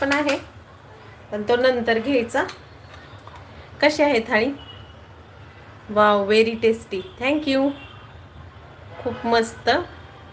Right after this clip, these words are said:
जेवायला असं वाटतंय. हो, हो, नक्की आशुष स्टाईल, नक्की या जेवायला. अगदी साधी, सिंपल, छान अशी थाळी आपली रेडी झालेली आहे.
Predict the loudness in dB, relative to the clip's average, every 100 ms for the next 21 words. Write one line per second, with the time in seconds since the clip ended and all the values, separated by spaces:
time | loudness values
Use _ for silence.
0 | -20 -18 -20 -20 -20 -20 -18 -18 -18 -18
1 | -18 -20 -14 2 4 4 4 2 0 0
2 | 2 2 2 2 4 6 8 6 4 -2
3 | 0 0 2 -2 -4 -4 -2 -2 -4 -2
4 | 0 2 2 0 0 -2 -4 -16 -20 -18
5 | -18 -18 -20 -20 -20 -20 -20 -20 -20 -20
6 | -18 -20 -10 -2 0 2 6 4 4 -6
7 | -2 -4 0 -2 -2 -10 -16 -2 0 0
8 | -2 -2 2 4 2 2 0 2 2 0
9 | -2 -2 -4 -4 -4